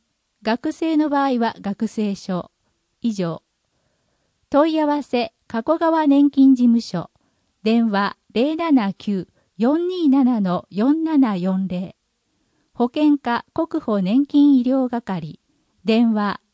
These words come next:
零七九四三五の二五八一。国民年金の手続き、保険料免除申請等は、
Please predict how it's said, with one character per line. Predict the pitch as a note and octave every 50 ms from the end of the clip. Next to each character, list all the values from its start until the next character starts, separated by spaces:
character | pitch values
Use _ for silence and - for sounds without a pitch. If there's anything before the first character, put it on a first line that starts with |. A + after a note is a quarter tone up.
| _ -
零 | A#3+ C4+ D#4 D#4+
七 | E4+ E4+ E4 C4+ A#3+ G#3 G3 -
九 | - - G3+ F#3 - - _ _ _ _ _ _ -
四 | G#3 A#3+ D#4 F4+ E4+
三 | - F#4+ F#4 F4+ F4 D#4
五 | D4+ D4 B3+
の | A#3+ A#3 - - D3
二 | F#3+ G#3+ C4 D#4+ E4+
五 | - F4 E4 C4+ G3+
八 | D#3 F3 F#3 - - G3 G3 G3
一。 | G3 - - - - - _ _ _ _ _ _ _ _ _ _ _ _ _ _ _ _ _ _ _ _ _ _ _ _ _ _ _ _ _ _ _ _ _ _ _ _
国 | - C4+ B3+ - F4 F#4
民 | F#4+ F#4 F#4 F#4
年 | F#4 F#4 F#4 F4+
金 | - - B3 B3 A3+ G3
の | G3 F#3+
手 | - G#3 G3+ G3+
続 | - C#4 B3+ A#3 A3+ -
き、 | _ F#3 F3 - - _ _ _ _ _
保 | - A3 A3 -
険 | - D#4 D#4 E4 E4
料 | D4+ D#4 D#4 D#4
免 | D4+ D4 D4+ D4+ D4
除 | D4 D#4
申 | D4 - E4 D#4+ D#4+
請 | - - B3+ A#3 A3
等 | - A3+ A3 A3 G3
は、 | F#3 F3+ F3+ -